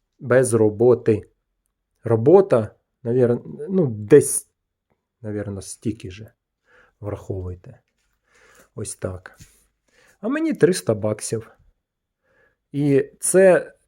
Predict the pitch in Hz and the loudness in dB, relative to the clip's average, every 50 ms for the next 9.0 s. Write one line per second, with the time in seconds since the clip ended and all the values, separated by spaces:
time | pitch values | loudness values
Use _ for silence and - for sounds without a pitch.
0 | _ - 170 139 127 123 120 120 117 117 113 113 113 113 113 - - - 123 131 | _ -4 -2 0 2 4 4 4 6 6 6 6 4 2 0 -2 -6 0 4 4
1 | 139 - - - - - _ _ _ 139 127 117 131 143 135 123 123 127 120 - | 4 4 2 -6 -16 -20 _ _ _ -2 2 4 6 6 6 6 4 0 -2 -4
2 | - - 127 117 101 - - - 113 104 - _ _ _ _ 113 110 98 95 107 | -2 -2 -2 -2 -2 -4 -8 -10 -12 -12 -14 _ _ _ _ -8 -8 -4 -2 0
3 | 117 131 135 120 101 - - - - _ _ - - - _ - 135 147 151 139 | 2 2 2 2 0 -2 -8 -16 -20 _ _ -20 -20 -20 _ -4 0 2 2 2
4 | - - 143 135 131 127 156 165 165 151 135 127 113 104 113 131 135 135 120 98 | 2 4 6 6 6 8 6 6 6 6 6 4 2 2 0 0 0 0 -2 0
5 | 107 117 113 113 117 135 123 - - 113 - 135 139 127 110 - - 101 - - | -2 -2 -2 2 4 4 4 4 0 -4 0 2 4 4 2 0 -4 -10 -6 -6
6 | 127 - - 135 117 110 104 - - 165 202 240 214 151 113 98 95 104 - _ | -6 -2 0 0 0 0 0 0 0 0 0 2 0 0 -2 -4 -8 -12 -16 _
7 | _ _ _ _ _ _ 117 127 143 160 151 135 131 139 143 139 127 117 123 120 | _ _ _ _ _ _ -4 0 4 4 6 6 6 4 4 4 4 4 4 2
8 | 123 - - 110 95 123 127 123 120 117 110 - - 107 95 90 - - - 110 | 2 0 -4 -2 0 0 0 0 0 -2 -4 -6 -6 -8 -8 -8 -12 -16 -18 -18